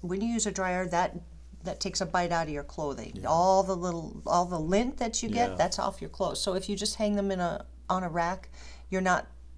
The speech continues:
Speaker 1: wasting
Speaker 2: Yeah.
Speaker 1: your cloths either, so
Speaker 2: Speaking
Speaker 1: they'll
Speaker 2: of
Speaker 1: last
Speaker 2: clothing,
Speaker 1: longer. Yeah.
Speaker 2: I have learned that it makes no sense at all to wash clothes as often as I used to, because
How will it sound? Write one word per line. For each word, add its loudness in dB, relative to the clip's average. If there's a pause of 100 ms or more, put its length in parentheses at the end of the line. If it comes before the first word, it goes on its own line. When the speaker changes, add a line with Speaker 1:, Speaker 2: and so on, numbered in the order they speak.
(200)
Speaker 1:
wasting 2
Speaker 2:
Yeah. 0
Speaker 1:
your -4
cloths 2
either, -4
so 2
Speaker 2:
Speaking 4
Speaker 1:
they'll 8
Speaker 2:
of 6
Speaker 1:
last 4
Speaker 2:
clothing, 8
Speaker 1:
longer. -4 (480)
Yeah. 0 (300)
Speaker 2:
I 8
have 10
learned 0
that 4
it 0
makes 0
no 2
sense 0
at 0
all 4
to 0
wash 2
clothes 0
as -6
often -2
as -4
I 0
used -2
to, -2
because -6